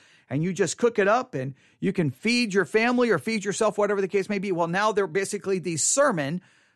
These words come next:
The sermons come pre-prepared, right? It, it, in this case, you have all the ingredients. It's already pre-prepared. In some ways, it's already cooked. All you have to do is just open the box.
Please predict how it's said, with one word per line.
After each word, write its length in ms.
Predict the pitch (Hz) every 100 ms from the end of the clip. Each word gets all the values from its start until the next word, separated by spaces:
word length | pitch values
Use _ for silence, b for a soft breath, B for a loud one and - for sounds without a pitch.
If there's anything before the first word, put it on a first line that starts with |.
| b -
The 100 | 170
sermons 440 | - 269 240 190
come 260 | 208 214 170
pre-prepared, 880 | 254 277 277 262 - 254 233 143 135
right? 300 | 202 202 - B B
It, 220 | 196 135 b
it, 180 | 160 196
in 240 | 226 214
this 180 | 196 240
case, 320 | - 240 202 -
you 160 | 208
have 160 | 196 180
all 240 | 214 262
the 160 | 294 262
ingredients. 580 | 240 165 277 277 269 -
It's 140 | 220 -
already 360 | 254 269 262
pre-prepared. 640 | 208 269 262 240 247 254 - B
In 100 | 220
some 160 | 220 294
ways, 200 | 277 220
it's 120 | 208
already 320 | 269 269 214
cooked. 400 | 190 262 330 -
All 100 | 220
you 120 | 247
have 80 | 247
to 100 | 233
do 140 | 226 254
is 80 |
just 180 | - 247 -
open 320 | 262 254 240
the 80 | 226
box. 640 | 262 - - - - -